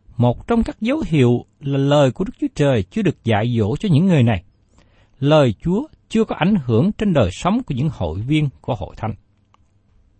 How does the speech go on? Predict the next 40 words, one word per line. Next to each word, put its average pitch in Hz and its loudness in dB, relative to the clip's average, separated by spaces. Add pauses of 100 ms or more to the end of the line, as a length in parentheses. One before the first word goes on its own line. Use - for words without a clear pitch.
(520)
Trong 226 0
sách 196 -4 (120)
Hebrew 220 0 (120)
đoạn 123 0
mười 117 2
ba 170 0
câu - 0
bốn 185 0 (260)
nhắc 220 -2
nhở 110 2
rằng, 110 -4 (1120)
"Mọi 139 0
người 185 4
phải 156 -2
kính 151 -6
trọng 123 2
sự 110 -4
hôn 208 0
nhân, 214 2 (640)
chớ 240 2 (120)
quê 233 2
phòng, 113 2 (180)
chớ 170 2
có - -16
ô 95 2
uế, 190 0 (580)
vì 135 2
Đức 190 -4
Chúa 330 -4
Trời 147 4
sẽ 185 -10
đoán 220 -2
phạt 135 -2
kẻ 98 -6
dâm 214 0
dục 113 0 (280)
cùng 117 0 (140)
kẻ 110 -6
ngoại 95 -4
tình." 98 -6